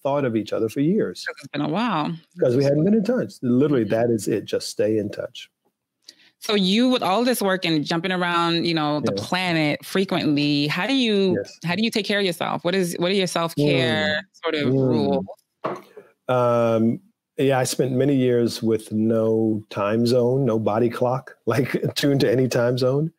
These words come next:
Speaker 2: Mm-hmm.
Speaker 1: um, because of all the flights and the travel, and that was great. Um, now I'm trying to cut back on that. Now when I travel, I try to arrange for a day off after I land. Now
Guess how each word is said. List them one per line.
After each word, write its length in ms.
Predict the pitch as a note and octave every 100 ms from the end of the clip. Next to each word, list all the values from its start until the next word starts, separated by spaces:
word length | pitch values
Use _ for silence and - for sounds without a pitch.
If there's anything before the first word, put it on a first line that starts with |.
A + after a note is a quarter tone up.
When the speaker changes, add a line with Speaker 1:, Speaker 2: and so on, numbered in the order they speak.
| - - - E3
Speaker 2:
Mm-hmm. 200 | E3+ D#3+
Speaker 1:
um, 580 | A#2 A#2 A2+ A2 G#2 G#2
because 340 | A2 A#2 G#2
of 80 | G#2
all 160 | G#2+
the 100 | G#2+
flights 500 | G2+ A2+ A2 A2 -
and 140 | G#2 G2
the 80 | G2+
travel, 580 | - A2+ A2 A2 A2 A2
and 100 | A2+
that 100 | A2+
was 160 | F#2+
great. 380 | - A2+ F#2 F#2 _ _ _ _ -
Um, 340 | G#2+ G#2 G#2 - _ -
now 460 | A#2 B2 C3 C3+
I'm 120 | C#3 A2+
trying 200 | A#2+ A2
to 60 |
cut 240 | G#2+ G#2+ G#2+
back 180 | G2+ -
on 120 | F#2+
that. 140 | F2
Now 360 | G#2+ A#2 A#2+ B2
when 180 | A#2+ G#2+
I 120 | F#2+
travel, 640 | - A2+ A2 A#2+ C3 C3+ _ _ _ _ _ _
I 140 | G2+ G2
try 240 | B2 G#2
to 80 | G#2
arrange 500 | G2 G#2+ G#2+ G#2 G#2+
for 200 | - G#2
a 100 | G2+
day 180 | G#2+ G#2
off 340 | G2+ A2 - - -
after 300 | - - A#2
I 140 | G2+
land. 560 | G2+ G#2 G#2+ A#2 C#3+ D#3 _ _ _ -
Now 420 | F3 G#2+ G#2+ A#2